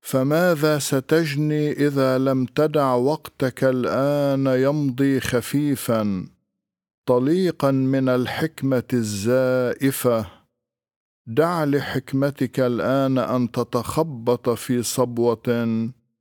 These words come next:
تتملك أيامك الخائفة.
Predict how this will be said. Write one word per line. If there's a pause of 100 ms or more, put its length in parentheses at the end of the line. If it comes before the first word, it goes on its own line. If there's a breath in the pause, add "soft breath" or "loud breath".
(320)
تتملك
أيامك
الخائفة.